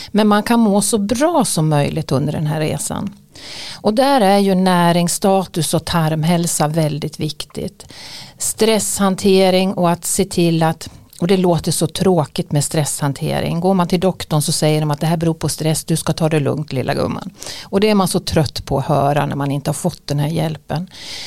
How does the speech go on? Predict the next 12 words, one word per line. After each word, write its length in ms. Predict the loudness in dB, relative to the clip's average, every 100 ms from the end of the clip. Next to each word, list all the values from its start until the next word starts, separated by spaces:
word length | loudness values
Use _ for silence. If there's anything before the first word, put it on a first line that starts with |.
| -8
Men 160 | 0 2
det 80 | 4
är 60 |
många 420 | 4 4 4 4 2
saker, 380 | 2 2 0
precis 320 | 0 2 2 2
som 140 | 2
du 80 | 2
sa 360 | 2 4 4
också 240 | 2 0 0
Anita, 380 | 2 0 0 -4
att 160 | -4